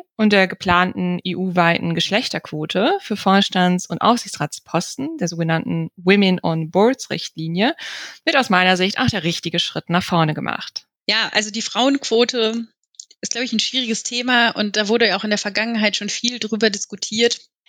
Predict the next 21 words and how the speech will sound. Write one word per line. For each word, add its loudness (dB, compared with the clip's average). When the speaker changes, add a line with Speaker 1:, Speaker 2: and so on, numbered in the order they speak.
Speaker 2:
Bisher -2
hatten -2
wir 2
keine 0
Frauenquote, 0
die -6
jetzt -4
sich -2
auf -4
alle 2
Bereiche 2
bezogen -6
hätte. -2
Wir 2
haben -2
Unternehmen, 0
die -4
freiwillig 0
Frauenquoten -2
eingeführt 0
haben. 0